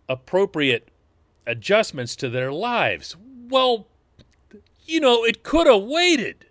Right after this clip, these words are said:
There's no way that stays secret.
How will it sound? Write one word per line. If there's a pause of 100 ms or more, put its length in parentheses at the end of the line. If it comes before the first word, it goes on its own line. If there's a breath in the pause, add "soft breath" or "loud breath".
(420)
There's
no
way
that
stays
secret.